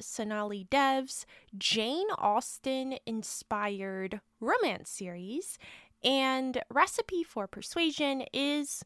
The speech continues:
obviously, inspired by Jane Austen's book, Persuasion. Like the original book, Recipe for Persuasion is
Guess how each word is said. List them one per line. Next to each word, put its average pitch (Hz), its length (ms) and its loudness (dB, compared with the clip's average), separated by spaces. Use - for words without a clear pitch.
obviously, 208 680 0
inspired 254 1000 4
by 202 540 0
Jane 311 320 2
Austen's 208 540 -2
book, - 460 4
Persuasion. 208 880 -2
Like 349 340 4
the 285 220 2
original 202 440 -4
book, 349 480 6
Recipe 466 560 2
for 220 240 -2
Persuasion 254 1000 0
is 208 600 0